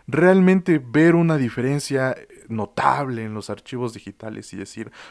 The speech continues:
"No, es que el ciento veinte, no sé qué", pues es, es, sería una ilusión, ¿no? Entonces, creo que este mito, la verdad, también es, es bastante fácil de, de digerir y, y te digo, es, es como una falacia que nosotros mismos nos hacemos, es,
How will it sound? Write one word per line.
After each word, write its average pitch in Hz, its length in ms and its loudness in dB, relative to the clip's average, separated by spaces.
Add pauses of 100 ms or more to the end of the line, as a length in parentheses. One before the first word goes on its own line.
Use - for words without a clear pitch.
(100)
"No, 127 260 -12
es 120 140 -12
que - 100 -14
el 104 60 -14
ciento 107 460 -10
veinte, 113 420 -12
no 110 100 -8
sé 110 80 -10
qué", 120 100 -14
pues - 300 -16
es, - 300 -14
es, 110 280 -12 (360)
sería 117 340 0
una 139 160 0
ilusión, 92 540 -4 (180)
¿no? 123 240 -10 (760)
Entonces, 143 420 0
creo 151 240 0
que 143 320 0
este 131 320 -4
mito, 135 480 0
la 104 140 -4
verdad, 101 260 -4
también 104 420 -6
es, 104 240 -8
es 104 180 -14
bastante 98 460 -12
fácil 95 420 -12
de, 78 300 -10 (480)
de 110 180 -4
digerir 110 720 -6
y, 92 400 -12
y 104 60 -16
te 113 100 -6
digo, 117 280 -2
es, - 280 -10
es - 160 -16
como 107 220 -10
una 107 160 -4
falacia 101 560 -4
que 101 80 -10
nosotros 101 420 -10
mismos 101 320 -12
nos 95 160 -14
hacemos, 95 520 -12
es, - 180 -20